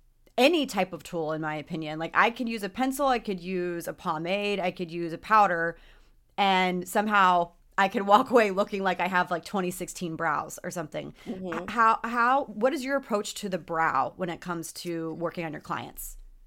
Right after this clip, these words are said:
Speaker 2: So brow always, like, the spoolie is your best friend. So you always really wanna be working the spoolie, brushing them all up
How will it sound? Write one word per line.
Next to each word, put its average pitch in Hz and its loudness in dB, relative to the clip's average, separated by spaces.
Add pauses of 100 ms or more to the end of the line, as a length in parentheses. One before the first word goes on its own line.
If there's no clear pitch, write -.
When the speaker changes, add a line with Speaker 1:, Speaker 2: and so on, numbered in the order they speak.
(160)
Speaker 2:
So 226 0
brow 214 4
always, 202 2
like, 185 0
the 196 -4
spoolie 202 2
is 190 0
your 190 0
best 175 2
friend. 151 -2 (160)
So - -4
you 175 2
always 175 2
really 165 -2
wanna 160 -4
be 165 -4
working 156 -6
the 151 -8
spoolie, 151 -8 (120)
brushing 170 0
them 165 -2
all 147 -2
up 143 -2